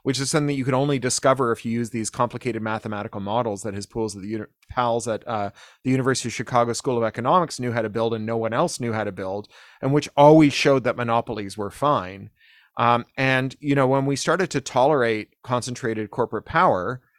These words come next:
um, we got a lot of cor-, concentrated corporate power. It doesn't have to be that way. Like, we have beaten back concentrated p-,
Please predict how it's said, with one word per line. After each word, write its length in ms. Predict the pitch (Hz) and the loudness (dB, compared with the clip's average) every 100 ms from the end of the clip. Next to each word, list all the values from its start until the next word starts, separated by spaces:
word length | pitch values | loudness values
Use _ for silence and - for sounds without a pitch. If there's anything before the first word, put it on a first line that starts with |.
| _ _ _ | _ _ _
um, 320 | 117 123 123 127 | 0 0 0 -2
we 160 | 127 | -2
got 280 | 135 131 160 | 4 6 6
a 40 | 151 | 4
lot 240 | 139 143 | 4 2
of 80 | 139 | 0
cor-, 280 | 156 151 - | 0 0 0
concentrated 580 | 147 147 139 156 139 | -2 -2 -4 -4 -6
corporate 280 | - 139 - | -4 -6 -4
power. 240 | 151 156 104 | -2 0 0
It 60 | |
doesn't 220 | 160 180 | -2 -2
have 220 | 170 160 - | -2 -4 -4
to 80 | 110 | -4
be 200 | 165 165 | -2 -2
that 240 | 87 67 | -4 -10
way. 240 | - - - | -14 -18 -8
Like, 240 | 120 127 _ _ _ | -4 -4 _ _ _
we 160 | 123 151 | 0 2
have 180 | 151 110 | 2 0
beaten 320 | 156 - 127 | -4 -4 -2
back 440 | 135 151 104 - - | 2 2 2 -6 -8
concentrated 640 | 131 113 113 - 104 | -6 -4 -6 -4 -6
p-, 80 | 98 | -6